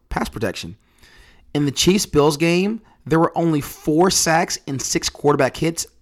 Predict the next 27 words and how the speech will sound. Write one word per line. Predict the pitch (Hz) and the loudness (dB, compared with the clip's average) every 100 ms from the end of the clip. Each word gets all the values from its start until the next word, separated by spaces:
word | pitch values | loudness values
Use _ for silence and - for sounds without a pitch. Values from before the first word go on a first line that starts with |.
| - | 2
on | 175 156 - | 2 2 0
eighty-one | 156 180 175 170 151 143 139 | 4 4 4 4 2 2 0
pass | 135 127 127 | 2 2 2
attempts. | - 85 82 - - _ _ _ _ _ _ _ - - | -4 -14 -14 -20 -20 _ _ _ _ _ _ _ -20 -14
Matthew | - 131 156 165 | -4 2 2 2
Stafford, | 147 147 151 165 147 | -2 2 2 2 -2
who | 139 | -2
put | 160 | 0
together | 143 135 127 120 | 0 2 2 2
a | |
fantastic | 120 139 131 123 131 131 - - | 0 -4 -6 -4 0 0 -2 -4
game | 127 120 | -2 -2
against | 117 113 - | -2 -4 -6
the | 95 | -6
Bucs | 110 131 - - | 0 0 -2 -8
with | 123 110 104 - - _ | -4 -2 -4 -8 -20 _
three | - 135 | -8 -2
hundred | 135 127 120 | 0 0 -4
sixty-six | 131 - 120 - | -6 -6 -8 -2
yards | 123 123 117 | 2 2 0
and | |
two | 113 | -4
touchdowns, | 127 131 - 151 156 - _ _ _ _ | -4 -4 -2 -4 -4 -8 _ _ _ _
was | 120 143 | -2 0
only | 147 | 0
sacked | 143 151 143 - - | 0 0 0 -2 -10
twice | - 160 147 135 - | 0 2 2 0 -6